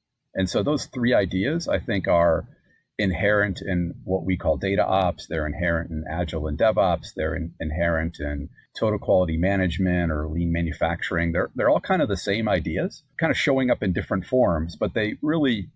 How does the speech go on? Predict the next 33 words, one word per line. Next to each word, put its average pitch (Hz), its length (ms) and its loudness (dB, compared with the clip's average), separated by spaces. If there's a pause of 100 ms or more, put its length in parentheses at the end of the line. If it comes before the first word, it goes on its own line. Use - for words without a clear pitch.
(120)
started 143 580 0
with 98 340 0
how 139 320 2
do 131 140 -2
you 113 360 -2 (300)
manage 107 540 0
and 92 200 2
lead 98 220 2
a 92 60 2
group 92 240 -2
of 85 100 -4
people 90 380 -2
who 87 160 0
are 85 240 2 (340)
working 107 480 0
on 90 140 2
something 80 640 0 (180)
technically 90 480 -2
complicated 80 720 -4 (100)
for 76 360 -2
a 87 100 -2
long 78 320 -2
period 73 340 -4
of 71 100 -10
time. 69 360 -10 (200)
Um, 85 220 -2
and 110 140 -2
that's 101 280 -4
a - 80 -2
different 87 380 -4
type 80 220 0
of 78 120 -4
management. 82 640 -4